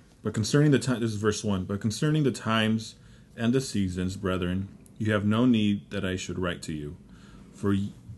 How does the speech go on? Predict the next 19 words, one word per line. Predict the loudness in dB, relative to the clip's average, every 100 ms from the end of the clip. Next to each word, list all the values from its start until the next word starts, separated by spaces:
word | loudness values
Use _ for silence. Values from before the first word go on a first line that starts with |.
| -18 -20 -20 -10
for | 0 2
you | 6 6
yourselves | 6 2 2 2 2 2 0
know | 0
perfectly | 0 0 -2 2 2
that | 2 -2
the | -2
day | 2
of | 2
the | 2 2
Lord | 2 0 -2 -4
so | -4 -4
comes | 0 2 2 2 -2
as | -4 -4
a |
thief | -2 -2 -2 -2
in |
the | -2
night. | -2 -4